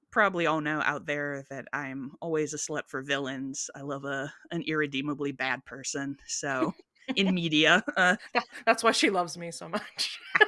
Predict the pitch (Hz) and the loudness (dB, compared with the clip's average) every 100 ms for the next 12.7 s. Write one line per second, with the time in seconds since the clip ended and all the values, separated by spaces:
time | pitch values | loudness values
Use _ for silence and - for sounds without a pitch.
0 | - - - - - - - - - - | 4 -2 -2 -8 -10 -12 -16 -12 -10 -8
1 | - 160 151 147 - - 156 156 131 - | -4 0 2 0 -6 -14 -6 2 2 2
2 | - _ _ _ 262 254 247 214 214 196 | -10 _ _ _ 2 2 4 0 0 -2
3 | 190 208 214 196 185 185 175 - _ _ | 0 4 4 2 -4 -6 -6 -12 _ _
4 | _ 185 214 196 - 190 190 208 226 196 | _ 2 4 6 4 4 4 2 0 -2
5 | 190 220 226 220 208 - _ _ 180 226 | 2 4 6 2 -2 -6 _ _ -4 -2
6 | 233 277 247 247 202 196 - - - 220 | 0 0 0 -2 -2 -4 -6 -10 -8 -4
7 | 233 233 - 147 135 107 - - 87 160 | 0 0 -2 -6 -6 -8 -8 -2 -2 -2
8 | - - - 147 139 175 160 147 135 143 | -8 -14 -8 -4 -4 -4 -4 -2 -4 -8
9 | _ _ _ _ _ 180 165 165 156 147 | _ _ _ _ _ -8 -2 2 2 0
10 | 175 147 139 143 139 143 165 _ - 160 | -4 -6 -4 -4 -4 -6 -10 _ -6 -2
11 | 117 - - 185 185 185 175 196 254 - | -2 -2 -2 2 2 0 -2 2 2 0
12 | - 175 175 - 185 196 | -4 -2 -2 -2 -2 -4